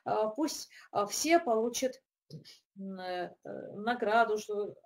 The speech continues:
каждый получит ощущение, что он выиграл. Кстати, об этом я щас поговорю, каким образом это может быть.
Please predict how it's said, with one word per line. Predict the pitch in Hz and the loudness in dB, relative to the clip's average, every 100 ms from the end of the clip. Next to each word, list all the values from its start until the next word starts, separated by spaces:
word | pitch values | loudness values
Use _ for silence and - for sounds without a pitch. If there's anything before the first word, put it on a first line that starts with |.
| _ _ 208 | _ _ -4
каждый | 285 285 269 262 | 2 2 2 -2
получит | 247 214 226 226 247 | 0 0 0 0 -4
ощущение, | 202 - 277 277 | -6 -6 -6 -6
что | 240 233 | -6 -2
он | 226 226 | -2 2
выиграл. | 214 165 165 165 - - | 0 0 -4 -6 -14 -18
Кстати, | - 262 226 214 | -4 4 4 4
об | 208 | 0
этом | 226 226 220 | 0 -2 -4
я | 208 226 | 0 0
щас | 226 220 | 0 -4
поговорю, | 185 220 247 339 | -6 0 2 2
каким | 311 - 214 240 240 | 0 -6 -2 0 0
образом | 226 220 208 202 | -6 -6 -6 -6
это | 202 220 | -6 -4
может | 220 226 185 | -4 -4 -6
быть. | 143 - | -8 -10